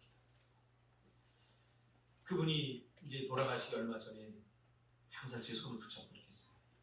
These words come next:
"그 목사님, 예, 우리 준석이 주영이 부탁해요. 우리 준석이 주-, 주영이 부탁해요."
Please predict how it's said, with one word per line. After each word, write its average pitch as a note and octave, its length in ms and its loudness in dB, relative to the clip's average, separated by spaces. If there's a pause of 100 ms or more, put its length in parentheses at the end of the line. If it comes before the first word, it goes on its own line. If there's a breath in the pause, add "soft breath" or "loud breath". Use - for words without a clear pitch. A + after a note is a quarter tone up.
(400)
"그 F3 80 -2
목사님, A3 540 10
예, - 380 4 (1040)
우리 G#3+ 220 12
준석이 G3+ 480 12
주영이 G3 360 10
부탁해요. - 720 4 (500)
우리 C#3 120 -2
준석이 D3 500 0
주-, B2+ 360 -4
주영이 B2 340 -4
부탁해요." - 500 -16